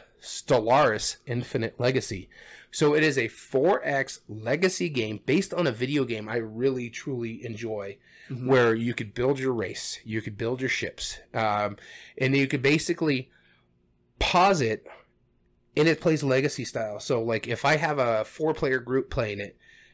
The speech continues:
Speaker 1: and somebody can't show up for a couple weeks, their race is still there. They're just kinda, like, declined and moved away. So
Speaker 2: Right.
Speaker 1: we can still play three players of it, and then they come back and they don't really miss too much about it. So, 'cause it's an infinite legacy, so they could just come in and out.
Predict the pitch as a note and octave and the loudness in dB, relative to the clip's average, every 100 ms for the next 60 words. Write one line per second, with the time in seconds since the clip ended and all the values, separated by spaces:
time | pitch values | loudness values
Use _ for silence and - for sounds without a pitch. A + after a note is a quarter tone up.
0 | - A#2 C#3+ C#3 C3 C#3+ A#2+ - A#2+ A#2 | -6 -4 -2 0 0 -2 -8 -4 -2 0
1 | B2+ D3 C3+ D3 D3 C#3+ F3+ - - - | -2 -6 -6 -4 -2 0 -2 -4 -20 -20
2 | - A#2+ D3+ F3+ E3+ E3+ - - _ - | -6 2 4 6 4 4 0 -12 _ -8
3 | B2+ - A3 G3 B2 B2+ E3 C#3+ A#2 A2+ | -6 -2 2 4 2 0 2 2 0 -4
4 | - C3 C3 - D3+ C3 A#2 - - _ | -8 -8 -8 -8 -4 -2 -4 -6 -14 _
5 | _ _ _ C#3+ - C#3+ C3 A#2 G#2 G#2 | _ _ _ -6 -2 0 0 -2 -8 -8
6 | A#2+ B2 A#2+ B2 B2+ B2 B2 C3 F3 G3 | -6 -4 -2 2 2 2 2 2 2 0
7 | - E3 - C#3+ C3 B2 - - - - | 0 0 2 2 2 0 -10 -20 -20 -20
8 | - - C3 D#3+ G#3 D3+ B2 A#2 A2+ A#2 | -20 -8 2 2 4 2 2 0 -4 -4
9 | A2+ B2+ B2+ C3+ C3+ B2+ A#2+ B2 B2+ - | -4 -4 -2 -2 -2 -2 -2 -2 -4 -6
10 | A#2+ B2 A#2+ A#2+ A#2+ A2+ A#2 A#2+ - - | -2 0 0 -2 -4 -4 -4 -6 -8 -6
11 | A#2+ A2+ A2 A#2+ A2 G#2+ G#2+ - G#2+ - | -4 -4 -6 -6 -6 -6 -4 -2 -2 -2
12 | A2+ A2 - C3+ C#3 C3+ A#2 A2 C#3 B2+ | -6 -6 0 2 2 2 -2 0 0 2
13 | - G2+ - G#2 A2 A#2 G#2+ - A#2 G#2+ | -2 -6 -6 -6 -6 -6 -8 -4 -4 -4
14 | G#2 G#2+ B2 A#2 | -6 -4 -2 -2